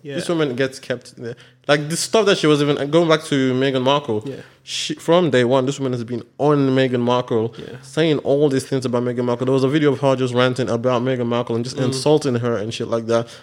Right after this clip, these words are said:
Speaker 2: After this whole, you know, her and, um, Harry decided to leave.
Speaker 1: Yeah.
Speaker 2: Which is funny because, like, she married into the family.
Speaker 1: Mm.
Speaker 2: You guys have been insulting her from day one about coming to your country, yada, yada, yada.
Speaker 1: Mm.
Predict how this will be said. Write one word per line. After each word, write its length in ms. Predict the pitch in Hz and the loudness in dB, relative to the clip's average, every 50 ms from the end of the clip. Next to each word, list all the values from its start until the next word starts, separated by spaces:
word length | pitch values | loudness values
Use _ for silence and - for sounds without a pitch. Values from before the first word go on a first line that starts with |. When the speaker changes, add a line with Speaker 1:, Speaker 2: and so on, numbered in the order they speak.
| - _ | -20 _
Speaker 2:
After 280 | - 127 131 - 143 127 | -2 -2 0 2 0 0
this 160 | 120 131 123 | 0 -2 2
whole, 360 | - 131 123 120 120 117 - | 2 4 4 4 4 2 0
you 120 | 120 120 117 | -2 -2 0
know, 160 | 113 107 107 | 0 0 0
her 220 | 110 120 117 120 | 2 2 2 4
and, 340 | 117 82 110 113 110 107 - | 2 2 0 0 -2 -2 -2
um, 220 | - 107 110 107 110 | -2 0 0 0 0
Harry 280 | 110 117 113 117 113 | 0 0 0 0 -2
decided 320 | 104 104 - 113 110 107 107 | -2 -2 -2 -2 -2 -2 -4
to 80 | 110 104 104 | -6 -8 -8
leave. 240 | 104 107 110 117 - _ _ _ _ | -8 -10 -12 -12 -14 _ _ _ _
Speaker 1:
Yeah. 180 | 143 139 135 131 - | -14 -14 -14 -12 -10
Speaker 2:
Which 140 | 277 269 277 | -6 -6 -6
is 60 | - | 0
funny 220 | - 214 214 208 | 2 4 4 4
because, 240 | 180 156 151 143 131 | 4 2 2 2 4
like, 180 | 143 131 127 - - - - - - _ - - | 4 2 2 0 -6 -18 -20 -20 -20 _ -18 -10
she 160 | - - 151 | -4 -2 2
married 280 | 151 165 196 190 160 | 4 4 4 4 4
into 160 | 151 151 151 135 | 2 2 2 0
the 80 | 123 | 2
family. 500 | 110 135 127 123 120 113 104 104 110 117 117 - | 4 2 2 2 2 -2 -2 -2 -4 -6 -8 -10
Speaker 1:
Mm. 220 | 147 147 139 135 131 | -10 -8 -8 -8 -6
Speaker 2:
You 80 | 180 | -2
guys 140 | 190 190 - | 0 0 2
have 100 | 175 147 | 2 0
been 100 | 139 139 131 | 2 0 0
insulting 380 | 123 - 156 151 143 151 143 | 2 2 2 2 2 2 2
her 100 | 143 139 131 | 2 0 2
from 200 | - 135 127 120 | 0 -2 0 0
day 100 | 123 123 | 0 0
one 240 | 120 123 135 131 120 | 2 2 2 2 2
about 160 | 117 117 113 - | 0 -2 0 -2
coming 180 | 127 127 127 | -2 -4 -4
to 60 | 123 123 | -4 -4
your 60 | 117 | -4
country, 340 | - 131 123 127 - 117 110 | -2 -2 -4 -4 -4 -4 -4
yada, 140 | 110 113 120 | -4 -2 -2
yada, 160 | 117 117 113 117 | -2 -2 -2 -2
yada. 340 | 117 127 127 110 107 117 123 | -2 -2 -2 0 -2 -2 -4
Speaker 1:
Mm. 360 | 156 156 147 143 139 135 | -6 -6 -6 -6 -6 -8